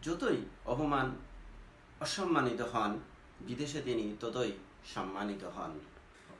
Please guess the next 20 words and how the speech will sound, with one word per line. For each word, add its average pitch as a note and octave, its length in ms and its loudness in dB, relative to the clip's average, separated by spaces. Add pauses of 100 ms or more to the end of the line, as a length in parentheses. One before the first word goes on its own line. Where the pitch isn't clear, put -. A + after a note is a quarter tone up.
(140)
এখানে G#3+ 400 -2
একটা E3+ 280 -2
কথা G#3 220 0
বলা C3+ 220 4
প্রয়োজন F3 440 4 (1500)
যে - 80 -14 (580)
জিওপলিটিক্যাল A3+ 760 2 (1300)
বাংলাদেশের C#3 540 0 (140)
অবস্থান C3 500 2 (160)
অত্যন্ত A3 600 -2
গুরুত্বপূর্ণ। F2+ 760 -4 (1120)
সুপার F#3 380 0
পাওয়ার G3+ 280 6
আমেরিকার F#3+ 500 4
পরে B2+ 280 4
আসছে C3+ 440 2 (280)
চীন। C3 300 0 (460)
চীনকে A3+ 340 0
ঠেকানোর D3 380 2
জন্য G3 380 4